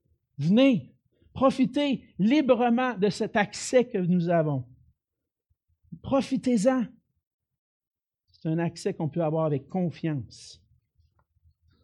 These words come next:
avec assurance, parce que le Seigneur est toujours disponible.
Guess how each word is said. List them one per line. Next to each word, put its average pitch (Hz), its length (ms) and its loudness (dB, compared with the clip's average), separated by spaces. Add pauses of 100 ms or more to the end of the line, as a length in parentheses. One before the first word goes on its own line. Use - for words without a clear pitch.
(540)
avec 180 240 -4
assurance, 170 920 -4 (760)
parce 147 180 -8
que - 80 -6
le 160 100 -2
Seigneur 170 380 -4
est 151 140 -6
toujours 160 340 -2
disponible. 131 720 -10